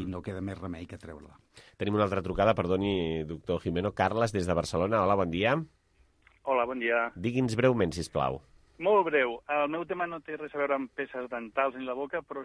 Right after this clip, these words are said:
Speaker 3: sí que, anant amb el cotxe i sentint-vos, he volgut trucar per explicar la meva experiència, que és molt breu, us ho diré. Eh, jo tinc una petita hèrnia discal, amb la qual em van recomanar prendre un protector estomacal quasi a diari per evitar refluxes, etcètera, etcètera.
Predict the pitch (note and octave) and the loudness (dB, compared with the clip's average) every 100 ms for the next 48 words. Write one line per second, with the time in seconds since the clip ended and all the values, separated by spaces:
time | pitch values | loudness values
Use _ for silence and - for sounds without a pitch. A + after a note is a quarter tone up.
0 | - D#3+ D3+ - D3 C#3+ C#3 - _ - | -10 -10 -8 -2 0 0 -2 -6 _ -16
1 | C#3+ D3 D3+ D3 C#3 D#3+ - - C#3+ C#3+ | -12 -8 -8 -8 -8 -10 -10 -14 -10 -8
2 | E3+ E3 D#3 F3 - - - _ D3+ D3+ | -8 -6 -6 -8 -10 -20 -20 _ -12 -8
3 | D#3 C#3+ C#3+ C#3 C3+ C3+ D#3 D#3 C#3+ C#3 | -8 -10 -12 -8 -2 -2 0 -2 -4 -8
4 | C3+ B2+ C3+ C#3 C3 - - B2 A#2+ B2 | -10 -6 -4 -2 -4 -8 -12 -10 -8 -8
5 | A#2+ - C#3+ D3 - - _ _ - A#2+ | -12 -10 -6 -6 -8 -20 _ _ -16 -14
6 | B2 B2+ C3+ C#3 C#3 D3+ E3 _ - D3+ | -14 -8 -4 -2 -2 -4 -6 _ -16 -12
7 | C#3+ B2+ C#3 B2 A#2+ A#2+ G#2 - _ C3+ | -10 -10 -10 -8 -6 -6 -6 -14 _ -10
8 | C3+ C3+ C3+ D3+ D3 D#3+ D3+ C#3 C3+ C#3+ | -6 -6 -4 -4 -4 -4 -4 -6 -8 -4
9 | C3+ C3+ B2+ B2 - - D#3 C#3+ D3 F#3 | -4 -6 -8 -12 -12 -2 2 4 2 -4
10 | C3 B2+ - C3 D3 C3+ B2+ C3 C3+ C3 | -12 -12 -4 -2 -2 -4 -6 -8 -10 -12
11 | C3 B2+ B2+ B2+ B2+ B2+ C#3 C3+ A#2+ A2+ | -10 -8 -10 -10 -12 -6 -6 -6 -10 -18
12 | - A#2 - A#2 A2 A#2+ B2+ A#2+ A2+ A#2 | -14 -16 -12 -12 -8 -6 -6 -6 -6 -4
13 | A2+ A#2 A#2+ B2 A#2+ A#2 A2 G#2 G#2+ A#2+ | -4 -2 -4 -4 -10 -10 -12 -8 -4 -4
14 | G2+ - B2+ C#3+ B2 A2+ - A#2 A#2+ G#2 | -6 -10 -10 -10 -12 -14 -12 -12 -12 -14
15 | G#2+ A2 - | -16 -16 -20